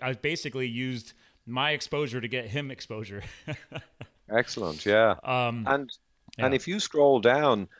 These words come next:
Speaker 2: I'm guessing, well, apo E four is pretty
Speaker 1: Here's a list.
Speaker 2: popu-,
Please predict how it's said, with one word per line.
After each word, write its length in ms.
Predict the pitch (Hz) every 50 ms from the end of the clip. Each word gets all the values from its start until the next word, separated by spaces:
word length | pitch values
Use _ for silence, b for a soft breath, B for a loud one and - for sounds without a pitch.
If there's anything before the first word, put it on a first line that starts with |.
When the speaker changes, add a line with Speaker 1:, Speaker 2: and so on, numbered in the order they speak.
| b b _
Speaker 2:
I'm 220 | 127 139 160 165 143
guessing, 580 | 143 139 143 139 - - 117 104 98 95 - _ _ _
well, 460 | 120 123 127 120 117 110 107 104 101 - _ _ _ _ _ _ _ _ _ _ _ _ _ _ _ _ _ _ _ _
apo 340 | 131 147 180 185 - 202 185
E 100 | 170 143
four 360 | - - 143 143 139 131 117
is 200 | 104 98 - - B B B B B B B _ _ _
pretty 500 | - - - 165 170 185 208 214 226 214
Speaker 1:
Here's 200 | 165 175 190 165
a 40 | 143
list. 200 | 123 117 110 113
Speaker 2:
popu-, 360 | 143 151 - - 139 117 104